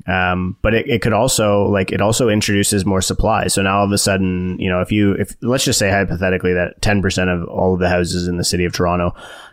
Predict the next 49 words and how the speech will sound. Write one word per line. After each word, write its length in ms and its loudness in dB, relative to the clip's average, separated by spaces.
now 180 2
became 380 0
fourplexes, 720 -2
everybody 400 0
just 220 -2
went 140 0
and 80 -2
renovated 420 0
them. 140 -2
Now 140 2
all 60 2
of 60 2
a 60 2
sudden 240 2
you 100 2
just 160 -2
four 260 2
X'd 560 -2
ten 180 2
percent 280 0
of 80 0
the 80 0
housing 320 0
supply. 340 -2
So 120 -4
you 140 -2
turn 260 -2
ten 240 0
percent 240 0
of 60 -2
the 60 -2
supply 360 0
into 160 -2
forty 320 0
percent, 520 -2
or 240 0
equivalent 440 0
to 60 0
forty 260 2
percent 240 0
of 40 -2
the 60 0
supply. 420 0
There's 140 0
a 40 4
lot 200 2
more 160 2
units, 420 0
which 240 -2